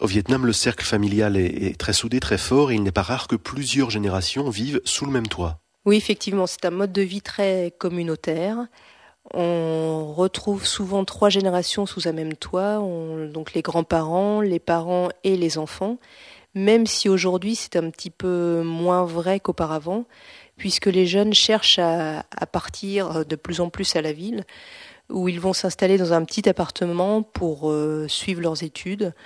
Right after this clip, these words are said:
Speaker 2: ou pour travailler. Néanmoins, ça reste toujours très vrai dans les campagnes, où les générations restent très mélangées sous un même toit.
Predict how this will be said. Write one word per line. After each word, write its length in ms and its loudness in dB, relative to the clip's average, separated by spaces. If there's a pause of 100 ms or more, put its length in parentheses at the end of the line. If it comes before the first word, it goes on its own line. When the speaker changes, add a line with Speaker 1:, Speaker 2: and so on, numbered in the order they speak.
(240)
Speaker 2:
ou 100 -8
pour 180 -6
travailler. 520 -6 (580)
Néanmoins, 580 6
ça 160 0
reste 240 -2
toujours 240 -6
très 220 0
vrai 240 2
dans 100 0
les 120 -2
campagnes, 640 -8 (340)
où 320 -4
les 300 0
générations 800 0
restent 480 -4
très 220 2
mélangées 420 2
sous 200 -2
un 60 -2
même 180 -6
toit. 280 -10